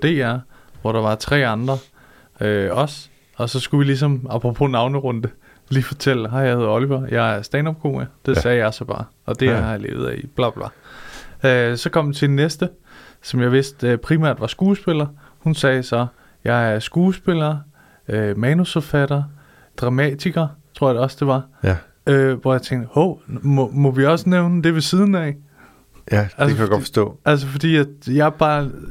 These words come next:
Speaker 1: ikke tænker over, at, "Men jeg har da også skrevet manus, jeg har da også pitchet, jeg har da også,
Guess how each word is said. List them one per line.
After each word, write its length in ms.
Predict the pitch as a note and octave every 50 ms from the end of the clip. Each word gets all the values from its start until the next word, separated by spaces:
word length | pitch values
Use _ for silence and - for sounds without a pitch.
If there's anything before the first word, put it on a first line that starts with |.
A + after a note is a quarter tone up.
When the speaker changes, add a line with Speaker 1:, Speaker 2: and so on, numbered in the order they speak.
| - -
Speaker 1:
ikke 180 | - E3 - -
tænker 340 | - - F3+ D#3+ D3+ D3 C#3+
over, 340 | B2+ B2 B2+ C3 C3+ C3+ B2+
at, 180 | A#2+ A2 - - - - - - - -
"Men 60 | - A#2
jeg 80 | C#3 F3
har 80 | G3+
da 60 | D#3+
også 200 | B2+ B2+ F3 -
skrevet 260 | - - D#3+ D3 C3+ C3
manus, 360 | B2 A#2+ B2 C#3 C#3+ C#3+ -
jeg 80 | C#3+ C#3+
har 40 | C#3
da 60 | C3+
også 160 | C3 C#3+ D3 -
pitchet, 440 | - C#3 C#3+ D3 C#3+ - - E3 C#3+
jeg 120 | B2 B2
har 60 | B2
da 60 | A#2+
også, 280 | A#2+ A#2+ B2+ - -